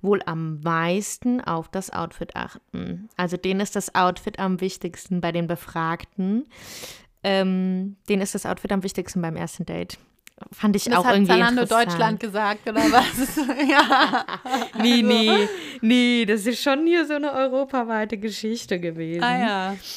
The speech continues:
Speaker 1: Ähm, ja, finde ich irgendwie auch komisch. Also,
Speaker 2: Kann ich
Speaker 1: weiß
Speaker 2: mir
Speaker 1: ich
Speaker 2: gar nicht
Speaker 1: nicht so richtig, kann ich
Speaker 2: vorstellen.
Speaker 1: mir auch nicht vorstellen. Aber gut, ich meine, im Vergleich steht Schweden, Frankreich und Norwegen. Ich hätte gedacht, Frankreich achtet am meisten drauf.
Speaker 2: Ja, hätte ich auch gedacht.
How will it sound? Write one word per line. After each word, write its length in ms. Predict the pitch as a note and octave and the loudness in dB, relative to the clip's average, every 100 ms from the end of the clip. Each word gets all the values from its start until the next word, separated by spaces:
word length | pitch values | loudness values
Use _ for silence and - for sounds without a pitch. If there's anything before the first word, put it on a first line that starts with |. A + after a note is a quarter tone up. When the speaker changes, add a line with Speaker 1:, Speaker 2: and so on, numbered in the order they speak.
| - _ | -16 _
Speaker 1:
Ähm, 680 | - G3 G3 G3 G3 G3+ G3+ _ _ _ _ _ _ _ _ - - | -4 0 0 -2 -2 -4 -6 _ _ _ _ _ _ _ _ -20 -10
ja, 360 | D4+ D4 E3+ - - | -4 -2 -2 -4 -10
finde 260 | - A3 | -2 0
ich 80 | G3 | 2
irgendwie 280 | G#3 G3 - | 0 0 0
auch 200 | F3 F3 | -2 -2
komisch. 580 | - D#3+ D#3+ D3+ D#3+ - | -8 -6 -4 -4 -6 -4
Also, 260 | F#3 F3+ F#3 _ - - | -4 -2 -4 _ -18 -12
Speaker 2:
Kann 140 | - G#3+ | -6 0
ich 40 | |
Speaker 1:
weiß 80 | G#3 | 2
Speaker 2:
mir 60 | A3 | 2
Speaker 1:
ich 60 | |
Speaker 2:
gar 100 | G#3 | 2
nicht 180 | G#3 F3 | 2 2
Speaker 1:
nicht 80 | A3+ | 2
so 60 | A3 F3 | 2 2
richtig, 340 | G3 F#3 F#3+ | -2 -2 -2
kann 100 | G3 | -2
ich 100 | G3 | 0
Speaker 2:
vorstellen. 60 | G3 | 0
Speaker 1:
mir 140 | B3+ | 4
auch 80 | C4 | 4
nicht 160 | G3 | 2
vorstellen. 260 | - F#3+ G#3 - - | -2 -4 -6 -8 -8
Aber 160 | - C4+ | 0 0
gut, 180 | C#4 - | 0 -6
ich 100 | A#3+ | -2
meine, 160 | A#3+ | -2
im 60 | A#3+ | -2
Vergleich 420 | B3 A#3+ A#3+ B3+ | -2 0 0 0
steht 240 | - A#3 | -4 -6
Schweden, 960 | - - A3+ A#3 B3+ C4+ C#4 C4+ C4+ C4+ _ _ _ _ | -6 -6 -4 -4 -6 -6 -6 -6 -8 -12 _ _ _ _
Frankreich 640 | - - A3 A#3 - A3 G3+ | -16 -4 -2 -2 -2 -6 -4
und 100 | G3+ | -2
Norwegen. 380 | G3 G3 F3 | 0 -2 -6
Ich 120 | - - | -6 -6
hätte 140 | G3+ | -6
gedacht, 280 | F#3+ F3+ - | -4 -6 -6
Frankreich 520 | - F3+ F3+ E3+ D#3+ | -6 -4 -4 -6 -8
achtet 280 | - - E3 | -8 -8 -10
am 120 | D#3 | -8
meisten 440 | E3 - E3 - E3+ | -8 -10 -12 -12 -12
drauf. 420 | F3 B1 - G1+ | -12 -12 -10 -10
Speaker 2:
Ja, 240 | - G1+ - _ _ | -10 -12 -16 _ _
hätte 160 | _ G3 | _ -14
ich 140 | - | -10
auch 140 | - G3 | -10 -10
gedacht. 580 | F3+ F3 E3+ E3+ - | -12 -12 -12 -14 -20